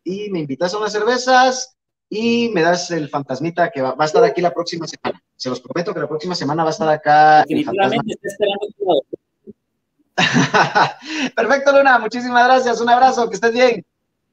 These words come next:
Speaker 2: Chao.
Speaker 1: Pues entonces, Legión, eh, les voy a comentar, eh, vamos a leer comentarios, tengo aquí una historia porque hay una persona que no pudo estar en el stream, pero me man-, me acaba de mandar su historia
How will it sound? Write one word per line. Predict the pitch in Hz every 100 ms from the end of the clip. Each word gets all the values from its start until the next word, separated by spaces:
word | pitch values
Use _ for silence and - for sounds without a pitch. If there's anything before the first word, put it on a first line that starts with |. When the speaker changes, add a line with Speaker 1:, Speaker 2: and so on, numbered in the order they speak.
| _ _ _ _ _ - _ 202 165 - _ _ _ _
Speaker 2:
Chao. | - 185 - _ _ _ _ _ _ _ _ _ _ _ _ _ _ _ _ _ _ _ _ -
Speaker 1:
Pues | 196
entonces, | 240 330 302
Legión, | 285 302 330 339 330 -
eh, | 196 190
les | 180
voy | 233
a | 262
comentar, | 240 175 151 214 233 262 _ _ _ _
eh, | 123 127 123 127
vamos | 240 240
a |
leer | 170 196 220
comentarios, | 233 143 190 226 233
tengo | 196 190
aquí | - 196
una | 202
historia | - 196 214 -
porque | 147 110
hay | 104 160
una | 175
persona | 147 - 170 175
que | 131 120 _ 131 139
no | 160 160
pudo | 185 185
estar | 180 175
en | 180
el | 151
stream, | - 185 208
pero | 254 262
me | 233
man-, | 156 143
me |
acaba | 123 170 202
de | 185
mandar | 151 170
su | 170
historia | 175 190 214 254